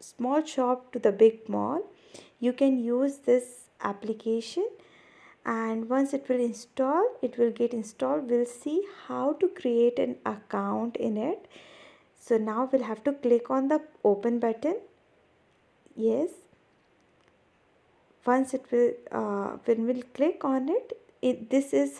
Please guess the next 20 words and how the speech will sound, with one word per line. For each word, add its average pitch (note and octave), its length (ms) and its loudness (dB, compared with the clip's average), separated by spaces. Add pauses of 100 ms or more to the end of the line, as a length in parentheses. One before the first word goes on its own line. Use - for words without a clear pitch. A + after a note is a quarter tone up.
how A#3+ 340 2
the C#4+ 120 4
Paytm A#3+ 480 0
icon A#3 380 -2
will A#3+ 120 6
look G#3+ 320 2
like. C4 280 4 (600)
You B3 220 8
have A#3+ 440 -6 (100)
to F#4 140 4 (100)
click A#3 280 0
on A#3 120 0
the B3 80 2
Paytm. A#3 580 -4 (140)
This A#3 200 -2
is A#3+ 80 -4
the C4+ 120 2
home A#3+ 300 0
page B3 260 2
of A#3+ 160 0